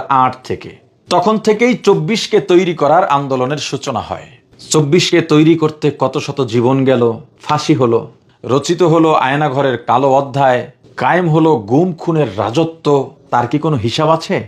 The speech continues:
একের পর এক গণহত্যার পাপে ভারী হয়েছে বাংলাদেশের এই মাটি, আর এ সব কিছুর প্রতিফলন ঘটেছে চব্বিশে। অতএব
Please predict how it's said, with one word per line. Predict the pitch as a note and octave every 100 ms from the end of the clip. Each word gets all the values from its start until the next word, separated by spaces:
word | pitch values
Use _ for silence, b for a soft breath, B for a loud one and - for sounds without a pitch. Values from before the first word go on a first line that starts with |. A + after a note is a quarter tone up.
| - _ _
একের | E3 E3+ A#3+ A3+
পর | G3 D#3+
এক | F#3 C#3
গণহত্যার | D3 E3 E3+ F#3+ F3 C3+ -
পাপে | C3+ C#3 F3 E3 G2
ভারী | G2+ C3 F#3+
হয়েছে | D#3 D#3+ B2+ - A#2 G2+
বাংলাদেশের | A#2 B2 A2+ A2 - A#2+ - G2
এই |
মাটি, | F#2 F2+ - - D#2+ - _ _ - D3
আর | D3+ D#3 F3
এ | F3 - -
সব | A3+ C4+ - -
কিছুর | C4 - C4+
প্রতিফলন | F3 G3 G3 F3 G3+ F3+ B2+
ঘটেছে | D3 E3+ E3+ A#3 -
চব্বিশে। | F3+ C3+ A#2 - - - _ _ -
অতএব | E3+ F3 A3+